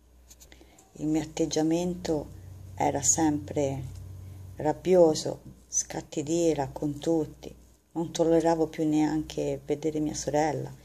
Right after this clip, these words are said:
cioè solo la sua presenza mi irritava perché era sempre critica, negativamente, mm,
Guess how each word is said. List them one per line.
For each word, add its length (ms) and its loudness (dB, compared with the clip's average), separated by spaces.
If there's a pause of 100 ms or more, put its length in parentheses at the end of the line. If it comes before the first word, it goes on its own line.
cioè 140 -8
solo 260 2
la 60 6
sua 160 2
presenza 520 0
mi 140 -2
irritava 480 -8
perché 300 -12
era 120 -10
sempre 400 -8
critica, 680 -6 (380)
negativamente, 1120 -2 (600)
mm, 240 -12